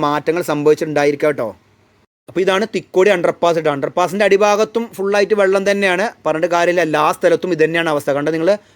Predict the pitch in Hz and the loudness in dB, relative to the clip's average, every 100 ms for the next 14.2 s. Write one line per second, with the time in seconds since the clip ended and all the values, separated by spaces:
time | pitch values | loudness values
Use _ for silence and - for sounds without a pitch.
0 | - 139 165 175 180 175 180 175 180 175 | -4 0 0 0 0 0 2 0 0 0
1 | 180 156 160 170 165 156 175 185 165 156 | 0 0 2 2 0 -2 -4 -2 0 0
2 | 170 170 160 147 151 147 - 151 156 180 | 0 -2 -2 -2 -2 -4 -2 0 2 2
3 | 156 156 165 175 156 127 - - - _ | 2 0 -2 0 0 -2 -6 -18 -20 _
4 | - 202 202 226 220 240 196 185 196 226 | -2 -2 2 0 0 0 0 2 2 2
5 | 226 202 214 180 175 175 190 202 208 208 | 2 2 2 2 -2 -2 -2 -2 0 2
6 | 202 214 190 185 196 165 165 190 220 - | 2 2 0 -2 -4 0 2 2 0 -2
7 | 185 196 202 180 175 180 165 214 - _ | -2 -2 0 0 0 0 2 2 0 _
8 | _ _ _ - 143 170 175 185 202 208 | _ _ _ -12 -4 0 2 2 2 0
9 | 233 220 226 214 220 214 202 208 202 214 | 0 2 2 2 0 0 2 2 0 -2
10 | - 165 190 185 190 185 190 185 175 175 | -4 -4 -4 -2 0 0 -2 0 2 2
11 | 190 202 190 190 226 170 165 175 196 170 | 0 0 0 0 -2 -2 0 0 2 2
12 | 170 202 196 190 196 170 202 151 113 _ | 2 0 4 4 4 2 2 0 -6 _
13 | _ _ - 151 165 175 180 190 196 185 | _ _ -6 -2 0 -2 -2 -2 0 2
14 | 190 | 2